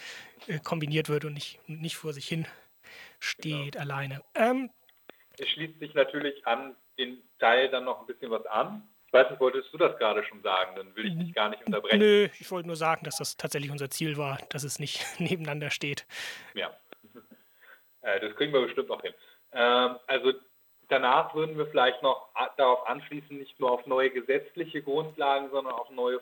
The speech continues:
Speaker 2: Formen der Polizei eingehen. Also, oder neue Formen des Polizierens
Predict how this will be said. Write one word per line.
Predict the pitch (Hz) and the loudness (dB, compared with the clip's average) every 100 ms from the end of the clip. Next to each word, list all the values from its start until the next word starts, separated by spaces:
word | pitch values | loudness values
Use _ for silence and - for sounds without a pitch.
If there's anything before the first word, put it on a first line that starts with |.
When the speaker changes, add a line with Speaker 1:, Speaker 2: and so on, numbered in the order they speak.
| - | 0
Speaker 2:
Formen | 123 127 131 131 | 6 8 8 4
der | 113 117 | -2 -2
Polizei | - - 117 113 _ 104 110 87 | -2 -10 -16 -16 _ 0 0 -2
eingehen. | 92 95 90 90 87 - _ - - _ _ _ _ _ | -10 -16 -20 -18 -18 -20 _ -20 -20 _ _ _ _ _
Also, | 117 113 117 113 110 110 - _ - _ _ - | 0 2 4 6 4 2 -10 _ -20 _ _ -2
oder | 120 120 | 2 4
neue | 117 120 120 | 4 2 6
Formen | 120 120 117 | 8 8 4
des | 113 - - | -4 -6 -14
Polizierens | 123 117 - - 127 135 131 127 127 | -12 -14 -18 -12 -4 0 2 2 -2